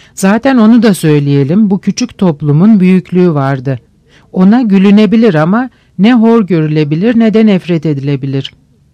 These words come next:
Eski zamanın Fransa'sıydı bu. Marius Pontmercy bütün çocuklar gibi şöyle böyle bir eğitim gördü.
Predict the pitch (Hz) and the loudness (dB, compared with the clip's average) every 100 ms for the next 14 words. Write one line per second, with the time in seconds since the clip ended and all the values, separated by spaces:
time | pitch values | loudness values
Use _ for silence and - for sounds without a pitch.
0 | _ _ 196 202 - 214 196 190 196 202 | _ _ -2 -2 -2 -2 0 2 2 0
1 | 233 214 175 151 143 143 - 151 143 143 | -2 -2 -2 -2 -4 -6 -6 -6 -6 -4
2 | 143 143 _ _ _ _ _ _ _ _ | -4 -6 _ _ _ _ _ _ _ _
3 | _ _ _ _ _ _ _ _ _ 202 | _ _ _ _ _ _ _ _ _ 0
4 | 240 294 277 214 - - 214 214 226 220 | 2 2 0 0 -4 -2 2 4 4 2
5 | 202 - 147 180 208 262 262 240 175 - | 0 -2 -6 -4 -2 -2 0 0 -2 -4
6 | 175 147 139 143 139 190 202 247 262 233 | -2 -2 -2 -4 -2 -4 -2 0 2 0
7 | 165 156 180 190 190 180 170 170 156 147 | 0 0 0 -2 0 0 -2 -4 -4 -2
8 | 135 131 120 143 | -4 -4 -4 -6